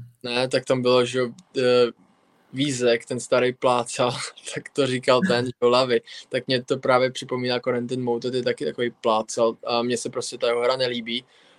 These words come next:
a nelíbí se mi ani jeho chování na kortu, takže já jeho hru moc, moc nevyhledávám.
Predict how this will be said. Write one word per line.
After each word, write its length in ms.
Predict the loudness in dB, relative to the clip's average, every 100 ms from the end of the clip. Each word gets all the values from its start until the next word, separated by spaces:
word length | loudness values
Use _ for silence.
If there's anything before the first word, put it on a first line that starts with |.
| _
a 120 | -2
nelíbí 320 | 2 2 0 -4
se 120 | -2
mi 100 | -2
ani 140 | 0
jeho 160 | -2 -4
chování 420 | -2 -2 0 -2
na 100 | -4
kortu, 360 | -4 -6 -6 -4
takže 460 | -4 0 2 2 2
já 300 | 2 2 2
jeho 240 | 0 -2
hru 200 | -4 -4
moc, 300 | -2 -4 -6 -16 -20 _
moc 280 | -2 -2 0
nevyhledávám. 1000 | 0 2 4 4 4 2 2 0 0 -2